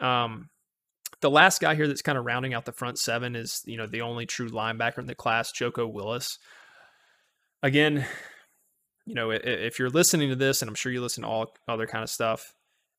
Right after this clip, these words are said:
um, you know, everybody likes Joko Willis. Dude is a great prospect. He's listed at six three, two fifteen. You can easily see him playing at, you know, six three, two thirty. Um, he's a, he's just a freak athlete.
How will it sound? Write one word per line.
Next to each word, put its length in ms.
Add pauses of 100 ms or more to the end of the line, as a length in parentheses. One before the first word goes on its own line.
um, 440 (1000)
you 80
know, 100
everybody 300
likes 200
Joko 240
Willis. 300
Dude 200
is 160
a 120
great 300
prospect. 580
He's 340
listed 300
at 80
six 240
three, 180
two 220
fifteen. 800
You 120
can 140
easily 360
see 220
him 160
playing 300
at, 160
you 80
know, 80
six 320
three, 180
two 220
thirty. 580 (500)
Um, 520
he's 160
a, 120
he's 200
just 180
a 60
freak 320
athlete. 540